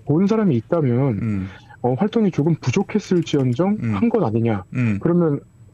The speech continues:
Speaker 1: 앞으로 인턴 활동을 열심히 제대로 안 한 사람은 다 처벌-,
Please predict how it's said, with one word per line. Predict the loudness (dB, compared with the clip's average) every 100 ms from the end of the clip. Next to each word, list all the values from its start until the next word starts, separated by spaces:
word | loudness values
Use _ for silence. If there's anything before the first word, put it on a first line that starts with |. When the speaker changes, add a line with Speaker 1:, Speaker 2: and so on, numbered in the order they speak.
| -6
Speaker 1:
앞으로 | -6 -2 0 2 2
인턴 | 2 0 2
활동을 | 0 0 0 0 2 0 -4 -12 -4
열심히 | 0 0 0 0 2 0
제대로 | 0 0 2
안 | 0
한 | 0
사람은 | 2 0 0
다 | 0
처벌-, | 0 0 0